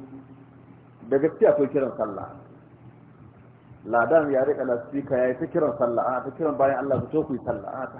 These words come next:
hayya ala salah, hayya ala falah. Daga cikin kiraye-kiraye akwai kiraye-kiraye na tsakawan aka yi muna mu kauce ma haramun,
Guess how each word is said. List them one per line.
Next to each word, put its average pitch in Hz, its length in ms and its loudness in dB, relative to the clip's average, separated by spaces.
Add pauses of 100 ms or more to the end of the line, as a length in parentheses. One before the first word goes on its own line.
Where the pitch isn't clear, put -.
hayya 156 260 4
ala 147 220 0
salah, 135 300 2
hayya 139 160 -2
ala 131 160 -4
falah. 117 360 0 (2000)
Daga 139 240 6
cikin 170 260 -6
kiraye-kiraye 160 540 2
akwai 160 240 -2
kiraye-kiraye 147 560 6
na 139 80 -4
tsakawan 135 460 0
aka 131 160 -4
yi 135 60 -2
muna 135 520 0
mu 127 160 -4
kauce 196 400 4
ma 135 120 -2
haramun, 120 440 4